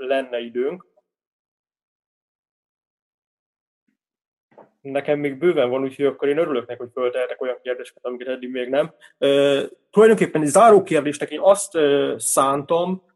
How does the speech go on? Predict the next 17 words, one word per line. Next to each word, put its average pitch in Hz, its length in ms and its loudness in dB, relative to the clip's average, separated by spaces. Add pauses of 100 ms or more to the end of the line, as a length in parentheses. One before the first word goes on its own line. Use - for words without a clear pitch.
(140)
hogy, 147 520 2
ö, 147 240 4 (340)
folytatjátok-e 143 760 0
ezeket 135 540 -2
a 127 100 -12
témákat, 131 760 -4
maradt-e 165 540 0
még 131 180 -8
bennetek 131 420 -6
e-, 135 460 -4
ezzel 143 340 0
a 135 60 0
második 139 420 -2
világháború 131 680 -4
és 123 160 -8
következményei 123 760 -8
témában 127 720 -4